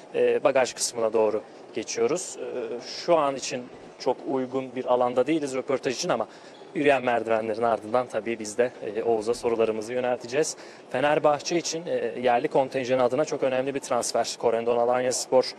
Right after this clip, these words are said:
formasıyla, e, bu, bu sezon önemli işlere imza atmıştı Oğuz Aydın. E, üç sezondur da Corendon Alanyaspor forması giyiyordu. Ama asıl çıkışı, e, bu sezon diyebiliriz. Otuz sekiz maçta forma giydi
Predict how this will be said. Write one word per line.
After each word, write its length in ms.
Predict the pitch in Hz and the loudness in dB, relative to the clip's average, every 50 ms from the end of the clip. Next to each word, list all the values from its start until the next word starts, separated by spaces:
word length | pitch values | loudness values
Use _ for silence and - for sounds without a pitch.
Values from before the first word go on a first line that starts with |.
| - - - - - - - - - - - | -16 -20 -20 -20 -20 -20 -20 -20 -20 -14 -6
formasıyla, 720 | - 123 120 123 123 127 117 - - - - 127 - 123 - - - - - - | 0 2 2 4 2 0 -6 -6 -8 -8 -2 0 0 0 0 -4 -16 -12 -6 -2
e, 240 | 127 110 110 110 113 | 0 2 2 2 0
bu, 40 | 123 - - - - - | -2 -6 -10 -12 -10 -8
bu 40 | |
sezon 340 | - - 143 113 120 123 123 | -4 -2 -2 0 0 0 0
önemli 320 | 120 120 127 123 127 135 135 | 0 0 0 0 0 -2 -4
işlere 320 | 123 - - 135 135 143 | -6 -4 -4 -2 -2 -2
imza 280 | 139 143 127 143 135 131 | -4 -4 0 2 2 2
atmıştı 440 | 127 - - - - - - 117 - - - - - - - - - - | 2 0 -4 -8 -6 -2 -2 -4 -4 -4 -16 -16 -16 -18 -20 -10 -2 2
Oğuz 280 | 127 123 127 123 113 | 2 2 4 4 4
Aydın. 380 | 131 131 131 135 117 131 151 165 165 - - - - - | 4 4 4 2 0 -4 -6 -6 -8 -14 -18 -16 -12 -6
E, 280 | - 120 117 117 113 - - | -2 0 0 0 0 0 -2
üç 100 | - - | -4 -4
sezondur 480 | - 131 110 120 117 113 107 113 107 | -4 -4 -2 -2 -2 0 0 0 0
da 80 | 113 107 - | 0 0 2
Corendon 320 | 123 120 120 120 123 120 | 2 2 2 4 2 4
Alanyaspor 600 | 120 123 120 120 120 117 110 - - - 120 117 | 4 4 4 2 2 0 -4 -6 -2 0 0 0
forması 460 | - - 120 113 117 113 - - 131 | 2 2 0 0 0 -2 -6 -8 -8
giyiyordu. 400 | 113 110 113 117 120 117 160 190 - - - - - - - - - - - - - | -8 -8 -6 -4 -4 -2 -2 -4 -4 -6 -20 -20 -20 -20 -20 -20 -20 -20 -18 -10 -6
Ama 240 | 160 147 151 160 - - - - | -4 -2 -2 -4 -4 -10 -8 -4
asıl 240 | - 135 - - 160 | -2 -2 -2 -2 -8
çıkışı, 500 | 151 - - - - 117 - - 151 165 - - - | -6 -8 -10 -8 -8 -8 -6 -4 -4 -6 -6 -6 -4
e, 240 | 135 120 120 120 135 | -2 0 0 0 -2
bu 60 | 139 | -2
sezon 380 | - - 135 110 117 117 117 117 - - - - - - - - - - | 0 0 0 2 2 0 -2 -2 -6 -16 -20 -20 -20 -20 -20 -20 -20 -12
diyebiliriz. 640 | - 117 117 117 117 127 131 123 131 - - - - 123 | -6 -4 -4 -4 -4 -4 -4 -2 0 0 -2 -2 -2 -6
Otuz 200 | 123 - - - | -6 -8 -10 -10
sekiz 360 | - - 131 - - 160 143 | -6 -6 -6 -4 -4 -4 -2
maçta 720 | 135 120 117 - - - - - - - - - - - 110 | -2 -2 -2 -2 -2 -4 -4 -6 -8 -14 -18 -12 -6 -6 -4
forma 340 | - - 123 117 117 113 | 0 0 0 0 2 0
giydi 320 | 110 107 110 110 104 110 | -2 -4 -4 -6 -6 -6